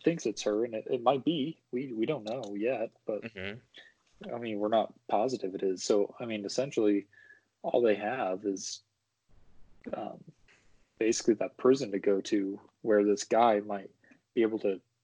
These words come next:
Speaker 1: finally explain the situation.
Speaker 2: Yeah.
Speaker 1: You
Speaker 2: But
Speaker 1: know?
Speaker 2: if it really was Arista, you'd think that she would just hire them to kill him.
Speaker 1: Yeah.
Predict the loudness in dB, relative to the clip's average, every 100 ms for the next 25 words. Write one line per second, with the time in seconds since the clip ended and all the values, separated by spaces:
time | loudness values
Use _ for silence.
0 | _ -4 -4 -4 -8 -8 -8 -4 0 0
1 | 0 -4 -4 -4 -2 0 0 -4 _ _
2 | _ _ -12 -10 -10 -12 -4 4 4 4
3 | -6 -14 _ _ -10 4 6 6 4 8
4 | 8 8 4 2 2 0 0 0 -2 -2
5 | -10 -6 -6 -2 -2 0 -2 -4 -4 -4
6 | 2 4 4 2 -4 -6 -10 _ _ -18
7 | -4 -2 -2 -6 -20 _ _ _ _ _
8 | _ _ _ _ -20 -18 -18 -12 -6 -6